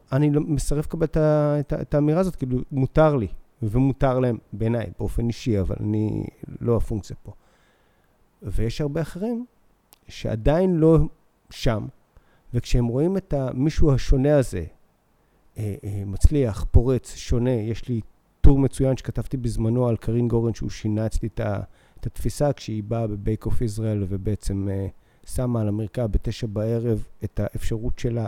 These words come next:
להיות מישהי לא רזה וליהנות מאוכל, שזה היה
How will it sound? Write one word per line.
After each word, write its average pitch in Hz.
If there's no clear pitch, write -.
להיות 113
מישהי 117
לא 120
רזה 110
וליהנות 107
מאוכל, 120
שזה 101
היה 107